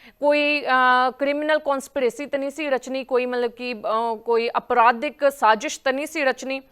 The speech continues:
ਕੋਈ, ਅ, ਧੋਖਾਧੜੀ ਤਾਂ ਨਹੀਂ ਸੀ ਕਰਨੀ, ਕੋਈ ਫਰਾਡ ਤਾਂ ਨਹੀਂ ਸੀ ਕਰਨਾ। ਉਹਦੀ ਜਾਂਚ ਫਿਰ ਸੀ ਬੀ ਆਈ ਕਰਨ ਲੱਗ ਜਾਂਦੀ ਹੁੰਦੀ ਹੈ ਕਿ ਭਾਈ ਇਹ ਇੰਨਾ ਪੈਸਾ ਆਇਆ ਹੈ ਤੇ ਚੁਕਾਇਆ ਨਹੀਂ ਗਿਆ ਤਾਂ ਪੱਕਾ ਕੋਈ ਦਾਲ 'ਚ ਕਾਲਾ ਹੈ। ਫਿਰ ਇੱਕ ਜ਼ਿਕਰ ਕਰਦੇ ਨੇ ਇਕਨੋਮਿਕ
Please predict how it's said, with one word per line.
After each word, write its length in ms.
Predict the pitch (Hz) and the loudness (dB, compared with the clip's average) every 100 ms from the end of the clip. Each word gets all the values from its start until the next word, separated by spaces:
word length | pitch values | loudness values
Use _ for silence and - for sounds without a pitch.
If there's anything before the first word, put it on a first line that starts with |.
| - - - | -20 -20 -2
ਕੋਈ, 520 | 285 285 285 277 269 - | 4 6 6 2 0 -2
ਅ, 20 | 220 220 214 214 208 - - - - | -2 -2 -2 -6 -10 -20 -20 -10 4
ਧੋਖਾਧੜੀ 560 | 285 - 277 285 285 262 | 4 6 4 6 2 2
ਤਾਂ 140 | 277 | -2
ਨਹੀਂ 100 | 302 | -2
ਸੀ 140 | 320 | -6
ਕਰਨੀ, 400 | 294 277 254 277 | -4 -2 -2 -6
ਕੋਈ 180 | 277 262 | -2 -2
ਫਰਾਡ 420 | 247 247 254 277 | -2 2 6 6
ਤਾਂ 160 | 277 277 | 4 -2
ਨਹੀਂ 100 | 302 | -2
ਸੀ 140 | - | -6
ਕਰਨਾ। 280 | 262 269 277 | -4 -2 -2
ਉਹਦੀ 300 | 262 208 254 | 0 0 0
ਜਾਂਚ 280 | 254 247 247 | 2 2 0
ਫਿਰ 120 | 277 | -6
ਸੀ 180 | 269 254 | -6 -4
ਬੀ 120 | 214 | -2
ਆਈ 60 | 240 | 0
ਕਰਨ 200 | 254 233 | 0 0
ਲੱਗ 120 | 220 | -2
ਜਾਂਦੀ 280 | 226 226 254 | -2 -6 -8
ਹੁੰਦੀ 240 | 233 226 | -8 -8
ਹੈ 80 | 254 | -10
ਕਿ 140 | - | -10
ਭਾਈ 200 | 311 247 | -6 -4
ਇਹ 200 | 240 269 | -2 0
ਇੰਨਾ 200 | 240 220 | -2 -2
ਪੈਸਾ 360 | 220 220 240 254 | -2 -2 0 0
ਆਇਆ 320 | 202 185 233 220 | 2 4 4 4
ਹੈ 340 | 196 208 254 | 6 4 4
ਤੇ 180 | 262 269 | 0 -6
ਚੁਕਾਇਆ 400 | - - 185 202 | -4 0 0 0
ਨਹੀਂ 160 | 254 | -4
ਗਿਆ 200 | 214 247 | -2 -2
ਤਾਂ 120 | 285 - | -2 -6
ਪੱਕਾ 340 | 262 - 320 | -6 0 0
ਕੋਈ 120 | 294 | 2
ਦਾਲ 200 | 214 190 | 0 -2
'ਚ 120 | 185 | -2
ਕਾਲਾ 260 | - 214 185 | 0 0 0
ਹੈ। 80 | - _ - - - - | -6 _ -20 -20 -20 -4
ਫਿਰ 140 | 359 | 0
ਇੱਕ 160 | 381 370 | 0 0
ਜ਼ਿਕਰ 260 | 294 349 | -2 -2
ਕਰਦੇ 340 | 339 302 254 302 | 4 6 6 0
ਨੇ 100 | 320 | -2
ਇਕਨੋਮਿਕ 560 | 294 294 277 269 285 | -4 -2 0 0 0